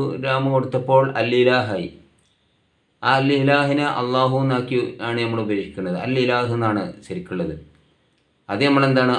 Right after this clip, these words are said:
അള്ളാഹു എന്നാണ് ഉപയോഗിക്കുന്നത്. അങ്ങനെയാണ് അള്ളാഹു എന്നുള്ള പദം ഉണ്ടായതെന്നാണ് നഹ്വിൻ്റെ കിതാബുകളിലൊക്കെ അങ്ങനെയാണ് വിശദീകരിക്കുന്നത്. ഈ അറബി ഗ്രാമറുകളിൽ അങ്ങനത്തെ അള്ളാഹിനെയാണ് നമ്മൾ ആഗ്രഹി-, നമ്മൾ വിളിക്കുന്നതും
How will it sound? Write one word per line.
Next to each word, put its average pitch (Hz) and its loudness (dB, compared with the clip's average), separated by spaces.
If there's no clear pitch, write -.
അള്ളാഹു 117 2
എന്നാണ് 113 0
ഉപയോഗിക്കുന്നത്. 95 -4
അങ്ങനെയാണ് 131 0
അള്ളാഹു 117 2
എന്നുള്ള 113 0
പദം 95 -4
ഉണ്ടായതെന്നാണ് 95 -2
നഹ്വിൻ്റെ 123 2
കിതാബുകളിലൊക്കെ 113 0
അങ്ങനെയാണ് 104 0
വിശദീകരിക്കുന്നത്. 87 -6
ഈ - -6
അറബി 101 -2
ഗ്രാമറുകളിൽ 98 -2
അങ്ങനത്തെ 123 -4
അള്ളാഹിനെയാണ് 107 -4
നമ്മൾ 95 -6
ആഗ്രഹി-, 87 -10
നമ്മൾ 101 -4
വിളിക്കുന്നതും 95 -8